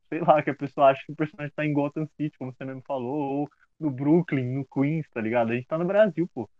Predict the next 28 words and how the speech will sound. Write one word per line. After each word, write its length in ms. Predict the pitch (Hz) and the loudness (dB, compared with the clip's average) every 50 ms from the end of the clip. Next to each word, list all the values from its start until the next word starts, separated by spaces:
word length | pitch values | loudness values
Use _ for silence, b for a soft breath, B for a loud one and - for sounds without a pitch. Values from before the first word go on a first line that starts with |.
| _ _ _ _ _ _ _ _ _ _ _ - | _ _ _ _ _ _ _ _ _ _ _ -14
Então, 580 | 127 117 - - 135 139 147 156 165 170 165 165 | -14 -10 -6 -2 0 0 2 2 4 4 8 8
as 120 | 156 151 | 6 6
cenas 200 | - 170 160 160 | 6 4 4 4
de 60 | 151 - | 4 4
São 100 | 175 170 | 2 4
Bernardo 280 | 165 165 165 165 160 | 6 6 6 6 6
do 100 | 160 160 | 4 2
Campo 440 | - - - 196 202 180 180 - 202 | 2 2 0 2 2 2 0 -2 -6
são, 160 | - - 185 185 | -4 -2 0 2
na 120 | 180 170 | 4 4
gran-, 160 | 151 160 170 | 4 4 4
na 140 | 160 165 160 | 6 6 8
grande 280 | 151 156 175 196 202 202 | 8 6 4 6 4 4
maioria, 760 | 196 202 196 185 165 160 156 175 180 190 185 175 156 147 135 - | 4 4 4 6 8 8 8 8 8 8 6 6 4 2 0 -2
ou 120 | 160 160 | 2 4
lugares 320 | 156 160 147 151 147 147 143 | 4 6 6 6 6 6 4
existentes, 720 | 147 143 139 135 127 - 156 151 165 185 190 180 165 - - | 2 0 0 -2 -4 0 4 4 6 6 4 4 2 0 0
ou 160 | - 156 156 156 | 0 2 4 4
alguma, 300 | 143 143 151 151 147 131 | 4 2 4 6 6 8
alguma, 640 | 120 123 127 131 139 147 143 131 123 110 107 107 _ _ - | 8 8 6 4 2 2 4 4 4 2 0 -2 _ _ -6
algum 240 | 127 120 123 139 131 | -4 -2 -2 -2 0
recorte 680 | 139 131 - - - 120 123 135 143 139 131 135 - | -2 -2 -4 -2 2 8 12 12 12 12 10 4 -2
ali, 100 | 123 123 | -2 0
alguma 260 | 127 120 127 131 127 | 0 0 -2 -4 -4
coisa 220 | 127 - 123 123 120 | -4 -4 -4 -4 -2
que 80 | - | -4
eu 80 | 127 120 | -4 -6
fiz 360 | - - - 139 135 135 123 | -6 -8 -10 -6 -6 -6 -6